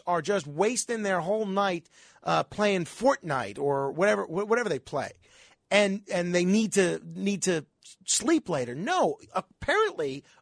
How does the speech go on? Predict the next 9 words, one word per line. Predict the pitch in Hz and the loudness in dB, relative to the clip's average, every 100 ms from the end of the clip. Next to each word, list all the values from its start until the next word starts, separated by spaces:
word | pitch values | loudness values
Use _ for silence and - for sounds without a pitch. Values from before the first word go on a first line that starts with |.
| - | -2
according | 202 - 311 370 370 | -2 2 2 4 0
to | 262 254 | 2 4
biology, | 254 247 254 311 311 147 120 104 113 _ _ _ | 4 4 2 2 2 0 -8 -14 -18 _ _ _
as | 214 226 202 | -2 -2 -2
you | |
get | 202 277 294 | -2 -2 -2
a | |
little | 269 254 247 | -2 0 4
older, | 294 349 208 123 120 | 4 2 -2 -4 -6